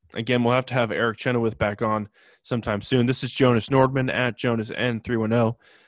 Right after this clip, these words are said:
on Instagram. This is the Believe in Jayhawks basketball program. I will speak with you in two weeks. Do remember, no show next week. Um, I will be out, out of commission.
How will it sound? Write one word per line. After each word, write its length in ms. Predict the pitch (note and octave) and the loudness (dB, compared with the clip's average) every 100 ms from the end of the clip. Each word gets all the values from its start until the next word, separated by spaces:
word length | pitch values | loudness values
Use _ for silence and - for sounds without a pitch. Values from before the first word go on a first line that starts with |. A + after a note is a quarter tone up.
| _ - | _ -4
on 260 | G#2 G#2 - | -2 -2 -4
Instagram. 440 | C3 - C#3 C3+ | -8 0 2 4
This 140 | B2+ - | 2 -2
is 60 | |
the 100 | B2 | -6
Believe 540 | G#2+ A#2+ C3+ C3 A#2+ G2+ | -2 2 4 4 2 -2
in 200 | G#2+ G#2 | -8 0
Jayhawks 520 | C3+ B2+ A#2 G#2 - | 2 2 2 -4 -4
basketball 600 | - B2 A#2+ - G#2+ G2 | 0 0 0 -6 -6 -6
program. 640 | - C#3+ C#3+ C#3+ C#3+ D3 - _ _ _ _ - | 2 2 4 2 0 0 -4 _ _ _ _ -6
I 100 | G#2+ | -4
will 120 | G#2 | -4
speak 400 | - - D#3+ D#3 | -8 0 0 2
with 180 | C#3+ - | -4 -2
you 160 | C3+ | -2
in 160 | A2 B2+ | 0 -4
two 220 | - G#3 | 0 2
weeks. 380 | G3+ C#3 - - | 4 2 -2 -4
Do 180 | D3+ F3+ | 2 4
remember, 480 | F3+ F#3 D#3 G2+ - _ _ _ _ | 4 4 2 -4 -8 _ _ _ _
no 160 | C3+ D3+ | -2 -2
show 300 | C#3+ D#3+ D#3 | 0 2 2
next 320 | D3 C3 - | 4 -2 -2
week. 320 | D3+ E3+ - _ _ _ _ _ _ | -2 -4 -4 _ _ _ _ _ _
Um, 380 | - G#2+ G#2 G2+ | -6 -4 -4 -6
I 160 | D#2 G2+ | -8 -8
will 300 | G2+ G#2 G#2 | -8 -10 -10
be 260 | - F#2 - - | -10 -12 -12 -4
out, 460 | B2+ D#3 - - - _ _ _ _ _ | -2 -2 -8 -20 -20 _ _ _ _ _
out 120 | - G2 | -10 -10
of 120 | - | -10
commission. 540 | G2 G2 A#2+ D3 D3 | -12 -10 -6 -6 -6